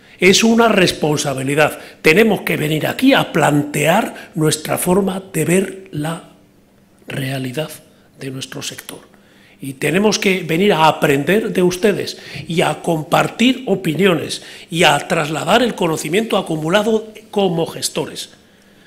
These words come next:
Tenemos que armonizar intereses los gestores, que no es sencillo, claro que no, pero es lo que nos toca. Hoy venían en determinada prensa que ganábamos cifras astronómicas en Madrid y en Barcelona,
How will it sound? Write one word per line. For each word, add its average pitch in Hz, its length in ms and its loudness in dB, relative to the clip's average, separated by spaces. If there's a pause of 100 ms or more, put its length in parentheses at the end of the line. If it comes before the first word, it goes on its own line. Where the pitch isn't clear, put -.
(180)
Tenemos 151 380 -6
que 156 160 -6
armonizar 143 840 -2
intereses 147 840 -2
los - 340 -16 (280)
gestores, - 600 -12 (220)
que 160 140 -4
no 185 120 0
es 220 80 2
sencillo, 208 560 -2
claro 202 320 -4
que 196 140 -4
no, 208 120 -2
pero 208 160 -2
es 226 60 4
lo 247 140 2
que 247 100 2
nos 220 220 0
toca. - 360 -4 (600)
Hoy 160 140 -6
venían 180 300 0 (240)
en 160 160 -6
determinada 156 480 -6
prensa 156 300 -8
que 135 240 -12 (200)
ganábamos 143 440 -10
cifras 143 300 -12
astronómicas 147 680 -10
en 127 140 -14
Madrid 143 400 -12
y 123 80 -16
en - 100 -18
Barcelona, 156 520 -12